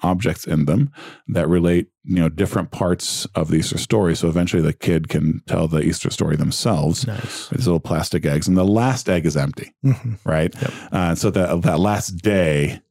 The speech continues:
Speaker 1: you know, you've, you, you're, every day you're adding to the, you're able to tell more and more of the story as, as the kid. And the last day, oh, the tomb is empty. And, um, you know, we, we do a lot of traditions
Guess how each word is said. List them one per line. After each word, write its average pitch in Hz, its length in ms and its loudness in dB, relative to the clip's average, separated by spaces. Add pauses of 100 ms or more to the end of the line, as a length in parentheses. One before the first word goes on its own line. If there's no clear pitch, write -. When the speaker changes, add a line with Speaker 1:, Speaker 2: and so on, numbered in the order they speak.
Speaker 1:
you 92 100 2
know, 85 60 4
you've, 82 280 2
you, 87 220 2
you're, 87 320 4
every 85 180 2
day 90 220 2
you're 78 140 2
adding 82 320 2
to - 120 -2
the, 87 140 -2
you're 85 260 2 (180)
able 95 180 2
to 87 80 -2
tell 85 180 0
more 80 220 2
and 82 100 2
more 76 140 0
of 76 80 -4
the 82 40 -8
story 90 380 0
as, 76 160 -4
as 82 240 -4
the 87 100 -8
kid. 95 220 -2
And 76 80 0
the 76 160 2
last 80 260 0
day, 76 160 -4
oh, 71 200 -4
the - 100 -12
tomb 80 320 0
is 73 140 -4
empty. 76 320 -2
And, 71 140 -6 (840)
um, 82 400 0 (140)
you 120 100 2
know, 104 260 2
we, 127 160 4
we 135 140 2
do 127 160 4
a - 20 4
lot 101 220 4
of - 80 -2
traditions 85 800 0